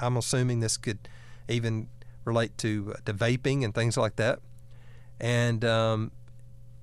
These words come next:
and, and you just go, "Why would you do that?" You know, you, you haven't seen this modeled at home, but, but they fall into it somehow.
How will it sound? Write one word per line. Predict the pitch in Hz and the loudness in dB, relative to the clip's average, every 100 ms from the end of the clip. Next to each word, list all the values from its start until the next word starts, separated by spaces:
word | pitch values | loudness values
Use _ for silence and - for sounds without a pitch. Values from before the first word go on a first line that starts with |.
| - - - - | -16 -16 -14 -10
and, | 143 135 135 | -6 0 2
and | 127 131 | 6 6
you | |
just | 127 - | 6 6
go, | 131 | 6
"Why | 120 123 - 131 117 160 226 | 4 0 -6 0 4 6 8
would | 175 135 | 6 4
you | 139 | 4
do | 127 156 | 4 2
that?" | 101 107 - - - | 0 -6 -10 -14 -4
You | 120 | 0
know, | 110 110 - | 0 0 -4
you, | 123 123 | -6 -2
you | 120 | 0
haven't | 123 143 143 - | 4 4 2 2
seen | - 127 | 4 4
this | 120 107 | 2 0
modeled | 104 110 147 160 151 143 147 - - - | 2 4 4 4 4 2 -2 -12 -16 -6
at | 110 | -4
home, | - 160 156 156 147 143 - - - - | 2 4 6 4 2 0 -8 -16 -16 -2
but, | 123 120 - | 0 0 -2
but | 131 113 | -2 2
they | 117 | 2
fall | - 139 135 131 | 4 6 6 6
into | 151 - 147 | 4 4 4
it | - | 4
somehow. | 147 139 143 139 135 | 4 4 4 6 4